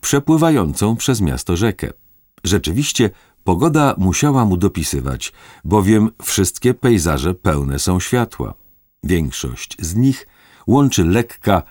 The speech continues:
szkicowa technika. Farba nakładana jest dość cienko, swobodnymi plamami. Przynajmniej na jakiś czas artysta oderwał się od nużących go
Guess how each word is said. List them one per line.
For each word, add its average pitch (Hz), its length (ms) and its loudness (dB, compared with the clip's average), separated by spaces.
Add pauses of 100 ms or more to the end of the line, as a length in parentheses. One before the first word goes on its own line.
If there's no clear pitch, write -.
(140)
szkicowa 69 600 -4
technika. 57 720 -8 (520)
Farba 104 360 2
nakładana 85 600 0
jest 71 400 -4
dość - 360 -6
cienko, 107 480 0 (300)
swobodnymi 85 720 0
plamami. 64 600 -4 (400)
Przynajmniej 156 680 2 (380)
na 98 240 4
jakiś 135 500 2
czas - 500 -6 (380)
artysta 101 680 0
oderwał 85 640 0
się 78 200 -4
od - 260 -6
nużących 90 720 2
go 73 240 -2